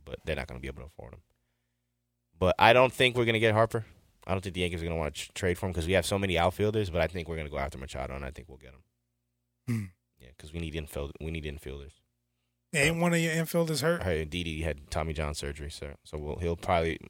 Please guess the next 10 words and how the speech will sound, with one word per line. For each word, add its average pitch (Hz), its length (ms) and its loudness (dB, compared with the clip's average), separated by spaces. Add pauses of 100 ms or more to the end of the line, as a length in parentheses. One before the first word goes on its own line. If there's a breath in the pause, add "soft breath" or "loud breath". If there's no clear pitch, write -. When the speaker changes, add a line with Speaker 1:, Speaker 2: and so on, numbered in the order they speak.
(380)
Speaker 1:
play 80 240 -2
third 80 320 -4
base 76 340 -4
or 76 140 -4
play 76 220 -2
shortstop 73 500 -6
until 71 340 -12 (220)
he - 60 -20
gets 65 140 -18
back. - 300 -18